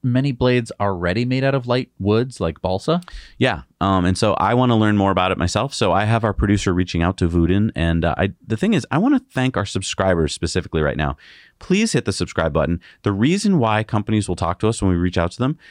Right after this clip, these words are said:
Speaker 2: is because of that subscriber number. I know it's sad, but, like, if, if we're a YouTube channel without many subscribers, they're just gonna go, "It's not worth our
Speaker 1: Well,
Speaker 2: time."
Speaker 1: it's not that sad because you're actually showing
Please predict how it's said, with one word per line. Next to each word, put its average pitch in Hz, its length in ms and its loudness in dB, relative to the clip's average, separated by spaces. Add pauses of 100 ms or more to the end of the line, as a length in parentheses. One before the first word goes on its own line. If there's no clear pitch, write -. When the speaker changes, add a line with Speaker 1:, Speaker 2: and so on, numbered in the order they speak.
(120)
Speaker 2:
is 98 140 -2
because 135 380 -2
of 147 60 -2
that 139 160 -2
subscriber 123 480 -2
number. 69 340 0
I 90 100 2
know 120 120 4
it's - 160 -4
sad, 92 320 0 (280)
but, 98 120 2
like, 104 160 0
if, 107 180 -4 (120)
if 98 160 -2
we're 123 100 2
a 151 60 0
YouTube 139 300 0
channel 117 260 0
without 101 320 0
many 101 180 2
subscribers, 104 640 -2
they're 107 100 0
just 107 160 -2
gonna 101 140 0
go, 98 80 2
"It's 92 120 -2
not 87 120 0
worth 90 180 0
our 85 160 0
Speaker 1:
Well, - 120 0
Speaker 2:
time." - 40 -4
Speaker 1:
it's 185 160 -4
not 254 180 -2
that 139 180 -4
sad 220 340 -2
because 165 320 0
you're 185 160 -2
actually 165 400 -4
showing 139 640 0